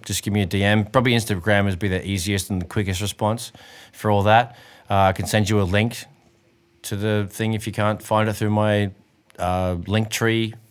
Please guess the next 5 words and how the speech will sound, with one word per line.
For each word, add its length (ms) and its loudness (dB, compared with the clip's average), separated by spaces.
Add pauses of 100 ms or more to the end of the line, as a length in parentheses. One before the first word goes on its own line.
(360)
in 80 -2
my 100 2
bio. 520 4
So, 360 -2 (760)
yeah, 200 2